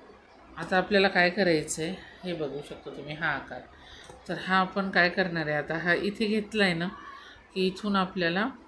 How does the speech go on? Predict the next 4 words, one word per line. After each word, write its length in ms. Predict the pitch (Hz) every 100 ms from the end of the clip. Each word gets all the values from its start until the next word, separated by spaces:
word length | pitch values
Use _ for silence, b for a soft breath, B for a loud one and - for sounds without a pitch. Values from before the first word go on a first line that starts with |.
| - - - - - - - - - - - - - 190
याला 440 | 170 160 170 247 - - - - - - - - - - - - - - - - - -
खाली 240 | - 160 180 - - - - - - - -
हे 120 | 196
जे 380 | 185 202 196 -